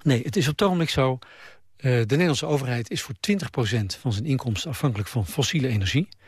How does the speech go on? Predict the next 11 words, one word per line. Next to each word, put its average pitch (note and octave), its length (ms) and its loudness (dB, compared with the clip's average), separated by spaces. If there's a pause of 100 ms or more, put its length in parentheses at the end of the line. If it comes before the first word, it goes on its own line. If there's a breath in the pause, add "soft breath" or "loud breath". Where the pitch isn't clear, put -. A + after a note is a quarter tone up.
(320 loud breath)
Dus D3 160 2
de C#3 240 2
wet D#3 260 2
en C#3 120 2
regelgeving G#2+ 840 0 (480 loud breath)
om D#3 120 4
dat C3 160 4
ineens C#3+ 480 2
om A3+ 160 2
te - 120 -4
bouwen... G#2 360 0